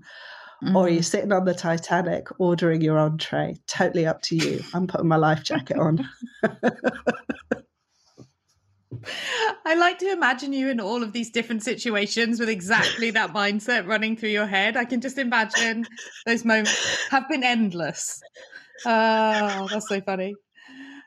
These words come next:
Speaker 2: This isn't a quick fire question, but this is the question that I ask everybody at the end of the show. What matters more to you? The process of making the work or the final project or manifestation of whatever it is?
Speaker 1: Oh,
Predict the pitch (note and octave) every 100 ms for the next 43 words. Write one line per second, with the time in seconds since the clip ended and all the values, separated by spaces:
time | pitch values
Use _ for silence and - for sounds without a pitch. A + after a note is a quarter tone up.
0 | _ _ _ - D4+ G4 F#4+ F#4+ C4+ D#4+
1 | - B3+ A#3+ A#3 G#3 G#3 G3 F3+ F3 A#3
2 | B3+ B3 C4 B3+ B3 - A3+ F#3+ G3 A3
3 | - G3+ F#3+ F#3+ G3 F3 G3 F#3+ F#3 G3
4 | - G3 G3 B3 - _ - A3+ C#4 C4
5 | D4 D4+ A#3+ A3 A#3+ G#3+ G#3 G3 A#3 E4
6 | F4 _ _ _ - - A#3 A#3+ C4 C4+
7 | C4+ C4+ C4+ B3+ A3 - G#3+ A3+ A3+ A3
8 | G#3 G3+ A3+ C#4+ E4 - G#3+ G#3 - A3
9 | G#3 G3 G3+ - G3 F3 A2 - F#3+ F3
10 | F3+ F3 F#3 F3+ F3 F3+ - D#3 E3 F3
11 | E3 F#3 E3 A#2+ - - _ _ - -
12 | - D#4 C4 G#3+